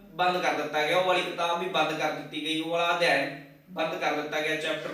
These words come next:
ਕਲੋਜ਼ ਕਰ ਦਿੱਤਾ ਗਿਆ ਕਿ ਹੁਣ ਜੋ ਹੁਣ ਅਸੀਂ ਗਿਆਨੀ ਹਰਪ੍ਰੀਤ ਸਿੰਘ ਵਾਲੇ ਮਾਮਲੇ ਦੇ ਵਿੱਚ ਉਹ ਹੋ ਚੁੱਕਿਆ ਹੈ, ਉਹਨੂੰ ਰੀਡੂ ਨਹੀਂ ਕੀਤਾ ਜਾ ਸਕਦਾ, ਉਹਨੂੰ ਬਦਲਿਆ ਨਹੀਂ ਜਾ ਸਕਦਾ, ਉਹਨੂੰ ਦੁਬਾਰਾ ਉਹਨਾਂ ਸਥਿਤੀਆਂ ਤੇ ਨਹੀਂ ਲਿਆਂਦਾ ਜਾ ਸਕਦਾ। ਇਹ ਚੀਜ਼ਾਂ ਨੇ। ਹੁਣ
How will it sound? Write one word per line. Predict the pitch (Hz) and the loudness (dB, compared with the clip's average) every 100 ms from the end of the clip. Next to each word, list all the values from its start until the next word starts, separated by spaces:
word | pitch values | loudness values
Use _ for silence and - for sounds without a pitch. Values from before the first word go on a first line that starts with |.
| 156 | -2
ਕਲੋਜ਼ | 180 180 | -2 -2
ਕਰ | 175 139 | -2 -2
ਦਿੱਤਾ | 147 147 147 | -2 -2 0
ਗਿਆ | 151 156 | 0 0
ਕਿ | 156 185 | -2 -4
ਹੁਣ | 185 180 - | -4 -4 -10
ਜੋ | 147 175 | -8 -2
ਹੁਣ | 196 190 196 | -2 2 2
ਅਸੀਂ | 185 202 175 | 2 0 0
ਗਿਆਨੀ | 165 170 175 | 2 2 -2
ਹਰਪ੍ਰੀਤ | 156 - 156 | -2 -4 -8
ਸਿੰਘ | 175 | -6
ਵਾਲੇ | 165 151 | -6 -4
ਮਾਮਲੇ | 147 131 127 | -4 -4 -6
ਦੇ | 131 147 | -8 -10
ਵਿੱਚ | 147 143 - - - - - | -10 -12 -14 -20 -20 -20 -4
ਉਹ | 127 - - - - - - _ | 2 2 2 -4 -10 -20 -20 _
ਹੋ | 262 254 | 2 4
ਚੁੱਕਿਆ | 226 - 120 | 2 -2 -6
ਹੈ, | 110 104 - - _ _ _ _ _ - | -8 -10 -14 -20 _ _ _ _ _ -10
ਉਹਨੂੰ | 196 202 | -2 2
ਰੀਡੂ | 190 190 196 196 165 | 2 2 0 -2 0
ਨਹੀਂ | 185 214 | 0 0
ਕੀਤਾ | - 135 127 | -2 -2 -2
ਜਾ | 120 - | 0 -2
ਸਕਦਾ, | 127 120 - | -4 -6 -2
ਉਹਨੂੰ | 120 175 151 | -2 -2 0
ਬਦਲਿਆ | 143 143 156 156 | 0 2 2 0
ਨਹੀਂ | 151 175 | 0 0
ਜਾ | 165 143 | 0 0
ਸਕਦਾ, | - - 151 151 | 0 -6 -2 0
ਉਹਨੂੰ | 156 165 | 0 -4
ਦੁਬਾਰਾ | 143 139 147 | -2 0 2
ਉਹਨਾਂ | 151 165 170 170 | 0 -2 -6 -6
ਸਥਿਤੀਆਂ | - 143 147 139 | -6 -10 -8 -8
ਤੇ | - | -8
ਨਹੀਂ | 165 233 | -8 -4
ਲਿਆਂਦਾ | 226 185 - - | 0 2 0 -4
ਜਾ | - | -10
ਸਕਦਾ। | - - - - - - - - - | -12 -14 -16 -18 -20 -20 -20 -10 -2
ਇਹ | 233 | 0
ਚੀਜ਼ਾਂ | 185 151 151 | 0 -2 -2
ਨੇ। | - - | -2 -6
ਹੁਣ | 214 | -8